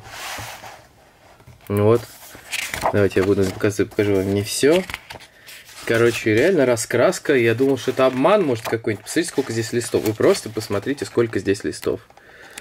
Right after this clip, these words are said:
Это реально раскрашивать и раскрашивать. Ну, т-, как бы, что тут раскрашивать, но причём такая, такая раскраска, знаете, для самых маленьких. Кто это делал? Делал вот у нас, да, должны были успеть, нет? Ничего тут, ни типографии, ничего не написано,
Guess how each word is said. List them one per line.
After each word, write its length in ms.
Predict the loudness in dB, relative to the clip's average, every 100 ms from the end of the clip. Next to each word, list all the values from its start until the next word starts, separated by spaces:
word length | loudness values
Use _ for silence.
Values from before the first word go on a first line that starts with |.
| -20 -20 -20 -20 -20 -20 _ -8 0
Это 360 | 2 2 2
реально 460 | 2 2 2 2 4
раскрашивать 1000 | 2 0 0 2 2 2 4 4 2 0
и 120 | 2
раскрашивать. 800 | 2 0 0 2 2 0 -2 2
Ну, 140 | 2
т-, 200 | 0 -6
как 240 | -2 -2 2
бы, 280 | 4 4 2
что 160 | 0
тут 100 | 0
раскрашивать, 560 | 0 0 0 0 -2 0
но 140 | 0 0 -6 -16 -20 -18 -14 0
причём 200 | 2 4
такая, 220 | 4 4
такая 120 | 4
раскраска, 420 | 2 0 -2 0
знаете, 260 | -2 -2 -2
для 140 | -2
самых 340 | 2 0 0 0
маленьких. 580 | 2 4 2 0 -4 -4 -20 -20 -20 -20 -20 -16 -14 -12 -10
Кто 180 | -2 2
это 140 | 2 2
делал? 220 | 2 4
Делал 220 | 4 4
вот 120 | 2
у 40 | 2
нас, 180 | 2
да, 120 | 4 2
должны 320 | 2 2 0
были 180 | 2 0
успеть, 380 | -2 -2 -2 0
нет? 160 | -2 -4 0
Ничего 500 | 2 4 4 2 4
тут, 180 | 2 2
ни 160 | 0
типографии, 720 | 2 2 2 2 2 0 0
ничего 440 | -2 -2 -4 -4 -2
не 80 | 0
написано, 580 | 0 -4 -6 -4 -4